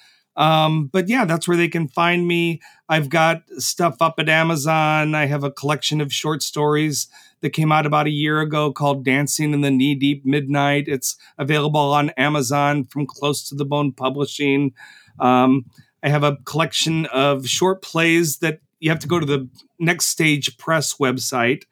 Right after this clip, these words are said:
It's called The Juggler Who Lost His Arms in a Rodeo Fire and Other Plays.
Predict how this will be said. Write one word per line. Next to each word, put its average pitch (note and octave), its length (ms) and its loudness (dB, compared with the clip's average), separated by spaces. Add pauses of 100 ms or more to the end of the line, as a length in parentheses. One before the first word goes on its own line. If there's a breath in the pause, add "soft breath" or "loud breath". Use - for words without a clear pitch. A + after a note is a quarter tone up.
(340 soft breath)
It's D3 160 0
called C#3+ 240 0
The C#3+ 80 -2
Juggler C#3+ 460 0
Who C3+ 100 0
Lost D3 340 0
His C#3 140 -4
Arms D3 440 0
in D3+ 100 -2
a C#3 40 0
Rodeo D3 440 0
Fire E3+ 420 0
and D#3+ 140 -2
Other C#3 160 -2
Plays. D#3+ 500 -2